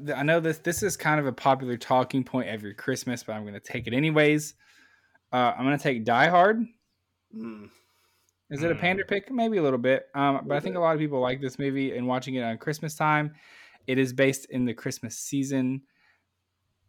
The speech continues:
Speaker 1: There's lots of m-, killing and death, but 'tis the season. Uh,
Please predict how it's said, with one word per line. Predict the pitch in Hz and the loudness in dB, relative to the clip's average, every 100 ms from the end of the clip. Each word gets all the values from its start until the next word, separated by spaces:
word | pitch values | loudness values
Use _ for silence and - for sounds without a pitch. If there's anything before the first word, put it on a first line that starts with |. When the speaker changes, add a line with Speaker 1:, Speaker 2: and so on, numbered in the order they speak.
| - | -6
Speaker 1:
There's | 110 113 | -4 -2
lots | 120 117 - | -2 -2 -6
of | 101 | -6
m-, | 110 110 _ _ - | -6 -6 _ _ -2
killing | 147 143 147 143 147 147 - | 4 4 4 2 0 -4 -6
and | 120 117 107 110 | -4 -4 -4 -4
death, | 120 151 185 - _ _ _ _ _ _ _ _ _ _ _ _ _ - | 2 4 2 -4 _ _ _ _ _ _ _ _ _ _ _ _ _ -4
but | 110 - 127 135 - | -4 -4 -12 -20 -10
'tis | - - | -6 -6
the | - | -6
season. | - 143 147 180 190 196 _ _ - - _ _ - | -4 -2 -2 -2 -6 -10 _ _ -20 -20 _ _ -6
Uh, | 113 113 107 | -2 0 -2